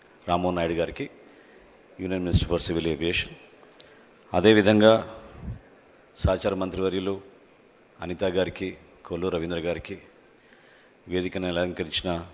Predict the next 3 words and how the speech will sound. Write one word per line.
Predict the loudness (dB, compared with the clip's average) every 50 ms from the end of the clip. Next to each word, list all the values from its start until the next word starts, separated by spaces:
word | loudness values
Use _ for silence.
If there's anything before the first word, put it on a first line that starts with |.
| -20 -20 -20 -8 0
వరుణ్ | 2 4 4 4 4 2 0
కుటుంబానికి, | 0 0 0 0 0 -2 -2 -2 -4 -8 -10 -12 -14 -16 -20 -20 -20 -20 -20 -20 -20 -20 -20 -20 -20 -20 -20 -20 -20 -20 -20 -20 _ -20 -20 -20 -20 -20 -20 -6 -2 -2
ప్రత్యేకంగా | 0 2 4 4 4 4 2 4 6 8 8